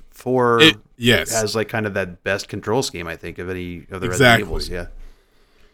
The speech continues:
Speaker 2: Um, just like any other Resident Evil, your ammo is limited. So while I was in there trying to kill zombies, I ran out of bullets, start freaking out, and they're like, "You have a melee," and I'm like, "Oh, okay." So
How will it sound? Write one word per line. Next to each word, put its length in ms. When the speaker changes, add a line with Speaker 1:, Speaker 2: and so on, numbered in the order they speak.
Speaker 2:
Um, 560
just 200
like 180
any 200
other 160
Resident 300
Evil, 200
your 320
ammo 440
is 120
limited. 600
So 580
while 220
I 20
was 220
in 140
there 440
trying 200
to 60
kill 200
zombies, 440
I 40
ran 160
out 120
of 140
bullets, 480
start 260
freaking 320
out, 300
and 80
they're 80
like, 160
"You 100
have 120
a 40
melee," 500
and 100
I'm 80
like, 200
"Oh, 320
okay." 340
So 580